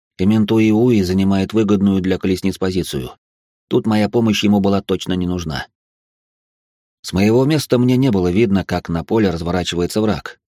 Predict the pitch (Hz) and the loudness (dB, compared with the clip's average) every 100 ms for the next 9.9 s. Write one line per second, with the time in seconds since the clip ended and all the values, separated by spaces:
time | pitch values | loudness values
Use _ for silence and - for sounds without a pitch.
0 | _ - 90 95 113 120 - - 76 78 | _ -8 -6 -2 0 0 -2 -6 -6 -4
1 | 80 85 92 85 82 85 82 - _ _ | -4 -2 -2 -2 -2 -2 -4 -8 _ _
2 | - 90 - - 95 95 95 - 92 120 | -6 -4 -2 0 0 0 0 -2 0 0
3 | - - - 82 80 85 78 82 - - | -2 -8 -6 -4 -4 -4 -4 -6 -6 -4
4 | 85 76 - _ _ _ - 76 87 107 | -4 -4 -8 _ _ _ -10 -4 -2 0
5 | 127 95 85 80 90 87 - 90 98 101 | -2 0 -2 -2 -4 -4 -2 -2 0 -2
6 | - 87 95 95 92 90 90 87 87 87 | -4 -4 0 0 -2 -2 -2 0 0 0
7 | 87 87 85 82 - 92 71 60 - _ | -2 -2 -4 -4 -6 -6 -6 -8 -16 _
8 | _ _ _ 76 - - 76 - 92 - | _ _ _ -8 -6 -6 -4 -2 -2 -2
9 | 87 87 82 80 82 82 110 90 - | -2 -2 -2 -2 -2 0 0 0 -6